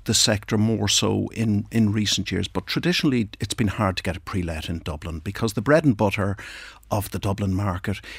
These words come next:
is the traditional occupiers of the financial services industry, the public service, uh,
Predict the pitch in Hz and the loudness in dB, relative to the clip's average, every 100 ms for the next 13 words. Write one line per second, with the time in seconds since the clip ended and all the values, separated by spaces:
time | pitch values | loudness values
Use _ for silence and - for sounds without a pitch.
0 | - - 113 104 101 101 - - 117 - | -18 -6 -2 0 2 0 -2 -4 -4 0
1 | 104 131 139 123 107 98 - 107 101 98 | 2 4 6 6 4 2 0 -4 -2 0
2 | 98 95 - - - - 98 92 92 95 | 2 0 -2 -4 -20 -8 -4 -2 -4 -6
3 | - 101 - - 90 107 - 104 - 107 | -14 -14 -10 -4 -2 0 0 2 2 2
4 | 101 - 98 107 104 101 - 98 101 90 | 2 2 2 2 2 2 0 2 0 -2
5 | - 107 110 104 - 101 101 98 101 - | -2 0 0 0 2 2 2 2 0 0
6 | - - - - - 98 | -4 -18 -20 -12 -4 -2